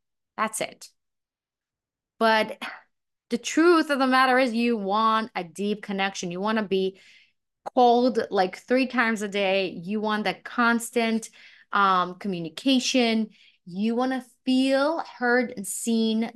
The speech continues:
by your partner. So if your standard is that one text, what do you think you're gonna attract to your life? You're gonna attract to your life the kind of people that are not emotionally available,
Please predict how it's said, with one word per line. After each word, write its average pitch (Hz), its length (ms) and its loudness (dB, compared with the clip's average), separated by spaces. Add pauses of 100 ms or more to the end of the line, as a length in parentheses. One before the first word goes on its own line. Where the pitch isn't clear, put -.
(120)
by 180 180 2
your 185 140 -2
partner. 147 520 -6 (1300)
So - 380 -2
if 262 240 -2
your 254 520 4
standard 190 1000 -4
is 185 380 -6 (160)
that 156 260 -2
one 202 300 -2
text, - 640 -8 (840)
what 185 380 -6
do 440 80 -4
you 415 140 4
think 285 200 2
you're 262 80 4
gonna 233 140 2
attract 180 380 -4
to 180 80 -12
your 151 80 -6
life? - 340 -12 (400)
You're 208 140 -4
gonna 262 220 2
attract 190 460 -4
to 294 80 -4
your 311 100 -2
life 156 420 -4 (460)
the 190 60 -10
kind 170 440 -6
of 269 140 -6
people - 520 -12 (520)
that 185 260 0
are 175 160 -4
not 170 380 -2
emotionally 240 600 0
available, 135 600 -6